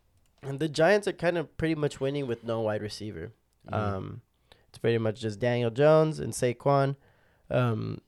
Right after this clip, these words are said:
Speaker 1: you got Richie James is the leading wide receiver on that team with thirty-six point five total P P R points on the year. Is the wide receiver seventy-three.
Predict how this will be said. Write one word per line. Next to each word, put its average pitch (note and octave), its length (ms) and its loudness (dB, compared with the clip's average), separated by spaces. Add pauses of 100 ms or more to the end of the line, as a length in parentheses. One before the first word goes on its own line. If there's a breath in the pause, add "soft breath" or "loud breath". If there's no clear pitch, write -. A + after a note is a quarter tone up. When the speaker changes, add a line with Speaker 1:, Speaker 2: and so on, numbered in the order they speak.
(120)
Speaker 1:
you C3+ 100 -4
got A#2 200 6
Richie B2 280 0
James C3+ 520 2
is B2 160 -4
the A#2+ 80 2
leading C3 340 0
wide A#2+ 160 -2
receiver C#3 440 -2
on C3+ 160 2
that C3 200 2
team C#3+ 380 0
with G#2+ 100 0 (220)
thirty-six B2 480 0
point B2+ 340 -2
five B2 340 4
total A#2+ 240 0
P B2+ 200 -4
P A#2+ 180 -2
R A#2+ 140 4
points B2+ 340 0
on G#2+ 80 0
the G#2 80 -2
year. D3+ 360 4 (520 soft breath)
Is G#2 300 -2
the G#2 200 2
wide G#2+ 220 2
receiver A2 360 -2
seventy-three. B2 840 -2